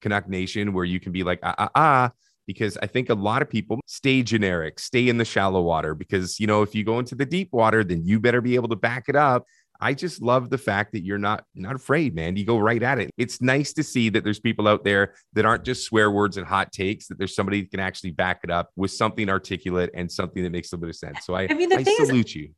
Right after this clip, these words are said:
Speaker 2: I'm actually, people are like, "Oh, like, you just don't like when people disagree with you." I'm like, "I actually don't care if you disagree with me, if you can, like, back it up with something." But, like, you can't just go out there and be like,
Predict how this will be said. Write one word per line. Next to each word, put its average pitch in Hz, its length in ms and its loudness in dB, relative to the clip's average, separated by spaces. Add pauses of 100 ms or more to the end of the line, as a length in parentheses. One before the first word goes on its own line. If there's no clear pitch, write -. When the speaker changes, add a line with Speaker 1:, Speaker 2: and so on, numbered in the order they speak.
(260)
Speaker 2:
I'm 302 180 4
actually, 349 500 4
people 311 300 2
are 403 100 2
like, 294 240 4
"Oh, 240 120 0
like, 196 260 0
you 202 120 -2
just 233 160 -2
don't 226 120 0
like 185 160 2
when 185 80 -4
people 175 320 -6
disagree 165 400 -2
with 151 140 -4
you." - 60 -4
I'm - 60 -6
like, 185 200 -4
"I 339 140 8
actually 466 280 0 (240)
don't 208 360 4 (140)
care 180 320 6
if 190 120 2
you 208 100 2
disagree 220 380 2
with 220 100 4
me, 240 160 0
if 214 160 -4
you 202 140 -2
can, 226 160 2
like, 214 180 2 (300)
back - 260 2
it 170 80 4
up 156 180 6
with 170 140 0
something." 143 380 2
But, 170 140 0
like, 214 220 4
you 254 80 -4
can't 381 240 8
just 466 240 2
go 269 80 2
out 226 240 6
there 214 140 4
and 190 100 2
be 180 120 2
like, 156 340 0